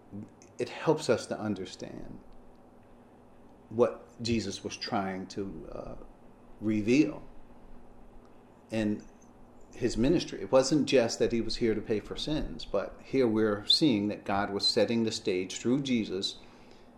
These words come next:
to have the apostles as the foundation of the church. He chose those apostles. He's, he chose <laughs> those disciples.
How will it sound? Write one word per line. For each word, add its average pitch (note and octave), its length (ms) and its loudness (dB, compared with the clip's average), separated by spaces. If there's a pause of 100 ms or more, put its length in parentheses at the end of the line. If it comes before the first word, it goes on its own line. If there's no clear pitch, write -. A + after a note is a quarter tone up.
(260)
to G#2+ 380 2
have G#2+ 300 -2
the A#2+ 100 4
apostles A2 680 -2
as - 240 -8
the - 80 -10
foundation G#2+ 960 -2
of G2 140 -8
the G#2 80 -12
church. - 440 -10 (1080)
He - 140 -10
chose B2+ 600 2 (220)
those G2 540 -2 (800)
apostles. - 680 -8
He's, A#2 380 -2
he C3+ 120 -6
chose D3 520 4
<laughs> - 0 -
those A2+ 380 0
disciples. - 760 -6